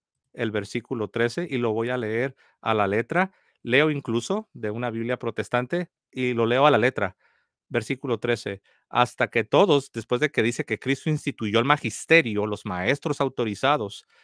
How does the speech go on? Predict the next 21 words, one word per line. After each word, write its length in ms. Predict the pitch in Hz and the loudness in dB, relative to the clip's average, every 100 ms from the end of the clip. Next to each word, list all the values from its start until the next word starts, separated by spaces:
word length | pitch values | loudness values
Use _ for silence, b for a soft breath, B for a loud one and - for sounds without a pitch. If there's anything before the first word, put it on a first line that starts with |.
| b | b
dice, 280 | 131 123 147 | -6 -2 -2
"hasta 320 | 123 120 - 107 | -2 -4 -6 -4
que 140 | 107 | -6
todos 300 | 98 123 165 | -2 -2 0
lleguemos 440 | 143 113 127 151 - | -2 0 -2 -2 -2
a 80 | |
la 140 | 113 107 | -2 -2
unidad 400 | 104 98 117 143 | -4 2 4 4
de 180 | 147 160 | 2 2
la 160 | 151 | 0
fe". 220 | - 151 | 2 0
Noten, 460 | 123 151 190 196 190 _ _ _ - | 0 0 0 0 -4 _ _ _ -2
noten 300 | 135 160 160 | 0 2 0
el 100 | 120 | 0
juego 280 | 139 139 | 0 2
de 100 | 151 | 0
palabras, 500 | 131 117 139 127 107 - | 4 4 4 4 -2 -4
unidad 600 | 131 135 117 139 165 196 - _ _ _ | -2 -2 4 4 4 0 -14 _ _ _
de 220 | 123 123 | -2 0
la 160 | 113 101 | 0 0
fe. 260 | 123 98 | -2 -2